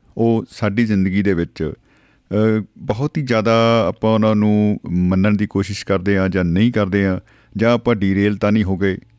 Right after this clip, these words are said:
ਕਿਤੇ ਆਪਾਂ ਉਸ ਸੰਦੇਸ਼ ਨੂੰ, ਉਸ ਸੁਨੇਹੇ ਨੂੰ ਭੁੱਲ ਤਾਂ ਨਹੀਂ ਗਏ, ਕਿਉਂਕਿ ਇਹ,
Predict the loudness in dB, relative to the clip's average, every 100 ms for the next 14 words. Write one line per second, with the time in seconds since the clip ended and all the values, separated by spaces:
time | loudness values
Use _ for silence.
0 | _ -6 -2 0 -2 0 0 0 0 -2
1 | -2 -2 -2 -2 -2 -4 0 0 0 -2
2 | -2 -2 -2 -2 -2 -2 -2 -4 -2 -4
3 | -2 0 2 0 -2 -6 _ _ _ _
4 | _ -2 -2 0 0 0 -4 _ _ _
5 | _ _ _ _ _ -8 -2 -2